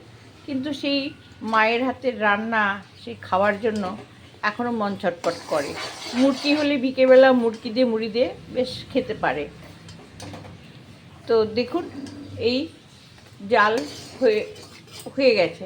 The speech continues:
হ্যাঁ, এটা, এই গুড়টা ঠান্ডা হবে, তারপরে ঠিক এরকম হবে। হ্যাঁ, এরকম এইটা ঠান্ডা হবে, তারপরে আমি মুড়কিতে দেবো। গরম অবস্থায় কিন্তু মুড়কিতে, মানে এই খইয়ের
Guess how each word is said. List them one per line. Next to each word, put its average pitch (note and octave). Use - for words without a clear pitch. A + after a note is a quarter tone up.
হ্যাঁ, E4+
এটা, -
এই A#3
গুড়টা B3+
ঠান্ডা G3
হবে, C4+
তারপরে G#3+
ঠিক -
এরকম A#3
হবে। F3
হ্যাঁ, G4
এরকম A3+
এইটা B3+
ঠান্ডা G#3
হবে, C#4+
তারপরে A3+
আমি C#4+
মুড়কিতে A3
দেবো। F#3+
গরম A3+
অবস্থায় C#4
কিন্তু C#4
মুড়কিতে, A#3+
মানে A#3
এই A#3
খইয়ের B3+